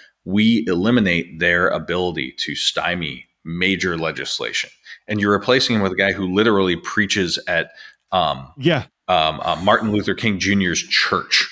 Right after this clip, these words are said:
Speaker 1: right? Like, <laughs>
Speaker 2: That's
Speaker 1: this
Speaker 2: what I was
Speaker 1: guy is
Speaker 2: saying,
Speaker 1: about
Speaker 2: like,
Speaker 1: as progressive
Speaker 2: these
Speaker 1: as
Speaker 2: are
Speaker 1: they fucking get.
Speaker 2: We are three atheists telling you to vote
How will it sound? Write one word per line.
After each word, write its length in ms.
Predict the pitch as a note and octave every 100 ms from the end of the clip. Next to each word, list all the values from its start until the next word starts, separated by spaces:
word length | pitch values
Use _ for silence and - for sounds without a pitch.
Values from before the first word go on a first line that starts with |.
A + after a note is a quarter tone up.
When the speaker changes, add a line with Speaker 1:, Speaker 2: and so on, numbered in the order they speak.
| -
Speaker 1:
right? 280 | F2 F#2 - - - -
Like, 240 | F#2 E2+
<laughs> 140 | - -
Speaker 2:
That's 140 | E3
Speaker 1:
this 0 |
Speaker 2:
what 120 | C3+
I 60 | A2+
was 160 | -
Speaker 1:
guy 80 | - D#3
is 60 | C3+
Speaker 2:
saying, 120 | B2
Speaker 1:
about 200 | A#2+ B2
Speaker 2:
like, 100 | A#2+
Speaker 1:
as 0 |
progressive 540 | - A#2+ A2 A#2 A#2+
Speaker 2:
these 80 | A2
Speaker 1:
as 40 | G#3
Speaker 2:
are 40 | E2+
Speaker 1:
they 60 | -
fucking 280 | A#2+ - F#2
get. 320 | F#2 F2+ - _ - - _ _ _ _ -
Speaker 2:
We 200 | D#3+ G#3+
are 100 | G#3
three 400 | - D#3+ G#3+ E3+
atheists 640 | F3+ F#3 C#3+ D#3 C3 - - _
telling 340 | - F#3+ G3+ G3
you 180 | F#3 F#3
to 180 | F3+ D#3+
vote 360 | C3+ D#3+ C3+